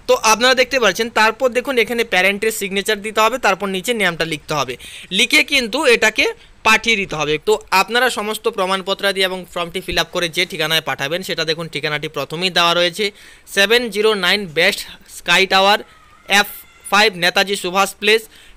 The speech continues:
পিতামপুরা, দিল্লি ডাবল ওয়ান ডাবল জিরো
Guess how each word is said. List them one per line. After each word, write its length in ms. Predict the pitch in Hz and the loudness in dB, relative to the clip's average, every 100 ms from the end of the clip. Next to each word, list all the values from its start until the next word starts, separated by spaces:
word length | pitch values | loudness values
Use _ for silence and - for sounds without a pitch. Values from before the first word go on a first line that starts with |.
| - | -6
পিতামপুরা, 680 | 214 220 220 202 214 226 220 165 151 | 0 2 2 2 4 4 2 -8 -2
দিল্লি 420 | 240 233 196 233 - - _ _ _ _ - 160 | 2 2 0 -2 -8 -20 _ _ _ _ -12 0
ডাবল 340 | 180 247 277 | 2 4 4
ওয়ান 340 | 247 254 262 | 4 4 2
ডাবল 500 | 185 190 233 240 247 | 0 4 4 4 0
জিরো 380 | 202 226 247 330 | 0 4 4 2